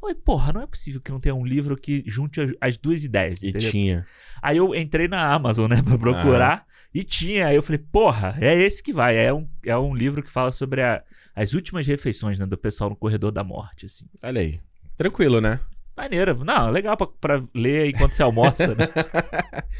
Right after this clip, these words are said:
Speaker 2: Eu, eu, cara, eu também, eu gosto dessa parada que você falou de pensar na, e tal, que vai dar a pessoa, mas é que eu tenho um problema, porque eu preciso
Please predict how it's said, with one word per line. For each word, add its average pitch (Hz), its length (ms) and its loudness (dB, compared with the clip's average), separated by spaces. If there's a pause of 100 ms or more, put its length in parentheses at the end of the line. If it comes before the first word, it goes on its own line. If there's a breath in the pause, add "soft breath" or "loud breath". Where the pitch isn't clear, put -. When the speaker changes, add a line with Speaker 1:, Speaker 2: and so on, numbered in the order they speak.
(300 loud breath)
Speaker 2:
Eu, 226 240 2
eu, 208 120 6
cara, 196 240 2
eu 170 40 4
também, 202 220 4
eu 185 140 4
gosto 196 200 4
dessa 180 140 0
parada 160 160 2
que - 40 -4
você 156 60 -2
falou 147 160 0
de 135 80 -6
pensar 127 380 2
na, 120 60 -2 (420)
e 104 80 -4
tal, 113 440 4
que 107 100 -2
vai 107 100 2
dar 107 60 4
a 98 40 0
pessoa, 107 320 0
mas 113 180 0
é 123 40 -4
que 127 120 -4
eu 123 120 -4
tenho 135 160 -2
um 135 60 -4
problema, 120 420 0
porque - 140 -4
eu 123 60 0
preciso 135 920 -2